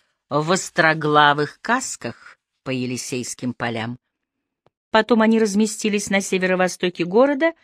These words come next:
оставив Франции юго-западную часть, а именно форты Иври, Монруш, Ванф, Исси и, среди прочих, прекрасно укрепленный форт Монвальерен,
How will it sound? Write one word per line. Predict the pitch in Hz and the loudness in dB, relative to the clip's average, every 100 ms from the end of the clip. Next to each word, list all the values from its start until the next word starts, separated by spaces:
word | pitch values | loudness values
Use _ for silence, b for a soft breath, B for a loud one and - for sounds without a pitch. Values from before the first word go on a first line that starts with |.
| b b b b | b b b b
оставив | 196 196 - 220 202 196 | 0 0 0 -2 -2 -4
Франции | - 214 302 339 - 185 | -2 0 0 -2 -2 0
юго-западную | 185 226 269 185 175 214 254 240 277 247 | 0 0 0 2 2 0 0 2 2 0
часть, | - 156 156 - - B B B B | 0 0 0 -8 -14 B B B B
а | 170 175 | 2 4
именно | 175 160 156 156 151 147 - _ _ _ _ _ _ | 4 2 0 0 0 0 -4 _ _ _ _ _ _
форты | - 196 233 240 - 214 190 | -2 6 6 4 0 0 0
Иври, | 185 175 165 170 226 311 | 0 0 2 2 2 2
Монруш, | 320 202 170 165 185 285 320 - - - | 2 2 2 2 2 0 -2 -4 -6 -6
Ванф, | 151 139 160 226 294 311 - _ - | -8 0 2 2 2 -4 -10 _ -6
Исси | 196 156 - - 208 285 320 B B B B _ | -4 -4 -6 -4 -2 0 -2 B B B B _
и, | 226 226 | 2 2
среди | - 214 180 202 | 2 0 2 0
прочих, | - 190 214 269 - - 339 - - - | 0 2 4 4 2 -2 -2 -2 -12 -6
прекрасно | 311 285 285 277 - 262 | -6 -2 -2 -2 0 -2
укрепленный | - 240 226 220 220 220 196 | -2 -2 -2 0 0 0 -4
форт | - 185 180 - b b b | -2 -2 -2 -10 b b b
Монвальерен, | 165 180 185 180 - 160 160 160 151 151 127 110 110 113 | -2 4 4 4 2 0 2 2 4 2 2 -2 -6 -10